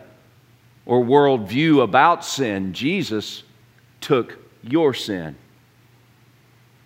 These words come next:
Jesus didn't go to the cross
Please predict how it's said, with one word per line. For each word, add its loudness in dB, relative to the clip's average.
Jesus 0
didn't 2
go 4
to -6
the -2
cross 0